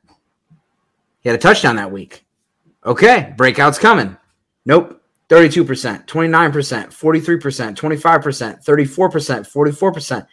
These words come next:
twenty-eight percent. Back up to fifty-two percent. Yep.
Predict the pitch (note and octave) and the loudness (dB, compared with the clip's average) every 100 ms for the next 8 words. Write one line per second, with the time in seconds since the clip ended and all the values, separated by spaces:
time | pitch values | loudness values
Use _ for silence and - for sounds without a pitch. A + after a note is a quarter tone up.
0 | _ _ - F3+ E3+ D#3+ C#3+ C3 A2+ - | _ _ -6 0 2 2 0 -4 -8 -12
1 | _ _ _ - C3 C#3+ C#3+ - - G3+ | _ _ _ -2 -2 2 0 -2 2 2
2 | G3 F#3 A3 G#3+ F3+ - A3+ F3+ - _ | 2 -2 -2 0 -4 0 0 0 -4 _
3 | _ _ _ _ _ _ _ _ _ C#3+ | _ _ _ _ _ _ _ _ _ -6
4 | - | -6